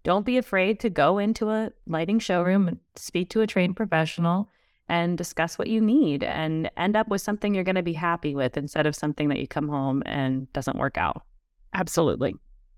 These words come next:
Speaker 2: Uh, for those of you in the lighting industry, conference is coming up in the fall. Go to A L A conference dot com to find out more. We're putting more and more information up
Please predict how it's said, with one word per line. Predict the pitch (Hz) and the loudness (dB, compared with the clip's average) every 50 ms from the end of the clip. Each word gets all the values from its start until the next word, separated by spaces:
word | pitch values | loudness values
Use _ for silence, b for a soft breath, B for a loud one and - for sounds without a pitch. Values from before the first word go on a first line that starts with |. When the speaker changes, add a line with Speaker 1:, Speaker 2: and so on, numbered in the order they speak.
| - _ _ _ _ _ | -20 _ _ _ _ _
Speaker 2:
Uh, | - 196 196 196 208 208 - | 2 2 4 4 4 2 0
for | 208 | 0
those | 190 220 226 226 220 | 0 2 2 0 0
of | 220 226 | -2 -2
you | 233 | 0
in | 220 | 0
the | 220 208 | 0 0
lighting | 196 196 190 196 220 226 | 2 2 2 2 2 2
industry, | 233 240 254 247 - - 294 302 320 - _ _ _ _ _ _ _ - | 2 2 0 -2 -2 -2 -2 -2 -2 -4 _ _ _ _ _ _ _ -8
conference | - - 208 196 190 - - 214 220 233 240 - - | -2 0 2 2 0 -2 -2 -2 0 0 0 0 -2
is | 240 240 - | -2 -2 -4
coming | - - 240 226 226 233 233 233 | -4 -2 0 2 2 4 4 4
up | 240 254 254 - | 4 2 2 2
in | 254 240 233 | 2 2 2
the | 247 247 | 2 0
fall. | - - - 240 233 240 254 269 294 320 330 302 - | -2 -2 0 2 4 4 4 4 2 0 -4 -4 -2
Go | 214 208 | 0 2
to | 202 202 | 2 2
A | - - 196 202 | 2 4 4 4
L | 208 208 | 4 4
A | 208 214 | 2 0
conference | 214 - - 220 220 214 - - 226 220 208 - | -2 -2 -2 0 0 0 0 -2 -2 -2 -4 -4
dot | - - 214 202 - - | 0 2 2 2 2 -2
com | - - 226 220 233 269 302 330 | -2 0 2 4 4 2 0 -2
to | - 277 | -4 -4
find | - - 233 214 202 196 | -2 0 2 2 4 4
out | 190 190 - - | 4 4 4 4
more. | 202 196 196 208 233 269 | 2 0 0 0 0 0
We're | 277 262 226 202 | 0 0 0 0
putting | - - 214 202 185 180 | 0 0 0 0 0 0
more | 180 180 185 | 0 0 2
and | 185 | 2
more | 190 185 185 - | 2 2 2 0
information | 196 196 180 - 202 196 190 185 185 175 - - 190 185 | 0 -2 -2 -2 0 0 2 2 0 -2 -2 -2 0 0
up | - - 190 - _ | 4 4 4 4 _